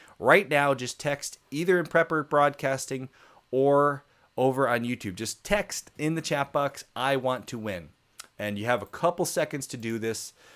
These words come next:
Uh, the way that we choose our, our, uh, winner is we just do the Google random number generator. And I ask it to give me a number between one and ten, one and twenty, whatever it is.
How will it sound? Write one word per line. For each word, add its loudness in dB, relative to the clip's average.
Uh, -6
the -4
way 4
that 4
we -2
choose 2
our, 0
our, 2
uh, 2
winner 4
is -8
we -6
just -4
do -4
the -2
Google 0
random -2
number -4
generator. -2
And -2
I 2
ask -2
it -8
to -12
give -6
me -4
a -4
number 0
between -8
one 0
and -2
ten, 4
one 6
and 2
twenty, 2
whatever 2
it 0
is. 0